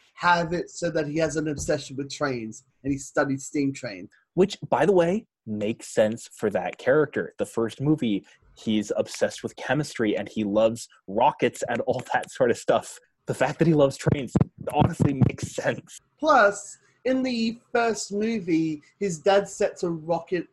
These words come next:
Speaker 1: up in the house, uh, sets a rocket off in the house, and, uh, he's worried about his safety, which is a great, like, gag for, like,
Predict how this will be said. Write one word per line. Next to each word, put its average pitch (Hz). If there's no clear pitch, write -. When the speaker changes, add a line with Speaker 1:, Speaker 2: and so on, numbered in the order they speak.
Speaker 1:
up 170
in 151
the 143
house, 180
uh, 156
sets -
a 190
rocket 180
off 170
in 170
the 156
house, 180
and, 156
uh, 160
he's 151
worried 160
about 151
his 147
safety, 131
which 175
is 175
a 170
great, 175
like, 147
gag 165
for, 160
like, 156